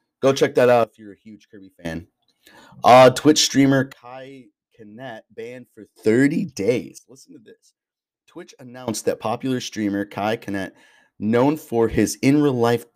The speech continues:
prank and stunt content, has been banned from the platform again. Now, I'm a Twitch streamer,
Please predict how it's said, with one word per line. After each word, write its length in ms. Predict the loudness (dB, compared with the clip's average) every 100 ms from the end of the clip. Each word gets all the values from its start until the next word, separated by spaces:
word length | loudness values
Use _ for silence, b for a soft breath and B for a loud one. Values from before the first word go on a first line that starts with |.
| _ -20
prank 280 | -20 -20 _
and 140 | _ -20
stunt 380 | _ -20 -20 _
content, 480 | -14 -12 -12 -14
has 180 | -14 -16
been 300 | -10 -10 -10 _
banned 440 | -8 -4 -4 -6 -10
from 160 | -14
the 60 | -14
platform 540 | -12 -10 -10 -10 -16
again. 300 | -16 -18 -20 -20 _ _ _ _ _ _ _ _ _ _ _
Now, 380 | -2 0 0 -4 _ _ _
I'm 120 | -4
a 40 | -4
Twitch 240 | -4 -12
streamer, 360 | -12 -18 -20